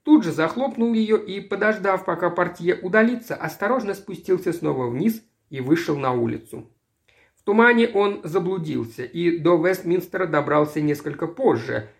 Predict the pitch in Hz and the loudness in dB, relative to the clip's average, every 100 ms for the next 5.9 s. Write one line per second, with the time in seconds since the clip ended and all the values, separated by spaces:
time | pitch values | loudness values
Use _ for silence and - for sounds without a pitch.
0 | _ - 151 160 151 - 151 160 147 117 | _ -2 -2 -2 -6 -2 0 0 0 0
1 | 143 156 113 - - - _ _ _ _ | 0 -2 -6 -12 -18 -20 _ _ _ _
2 | - 214 330 320 196 202 214 226 - 147 | -2 2 2 4 2 2 -2 -4 -2 -2
3 | 135 165 220 233 220 220 240 - _ _ | 0 2 2 2 2 2 2 -8 _ _
4 | 185 214 - 214 202 196 - 185 185 - | -6 -6 -4 0 0 -2 -8 -6 -6 -4
5 | 185 185 147 139 208 170 165 180 180 | -2 -2 -4 -4 0 2 0 -2 -8